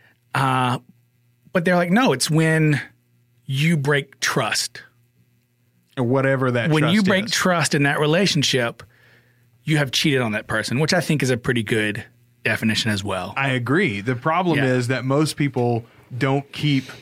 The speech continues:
Speaker 2: frank and honest and thorough conversations about where the trust is and, like, what the expectations are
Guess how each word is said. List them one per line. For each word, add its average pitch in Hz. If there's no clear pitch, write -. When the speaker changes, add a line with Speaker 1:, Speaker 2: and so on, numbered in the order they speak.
Speaker 2:
frank 143
and 123
honest 131
and 120
thorough 139
conversations 120
about 117
where 135
the 123
trust -
is 110
and, 117
like, 113
what 135
the 135
expectations 120
are 107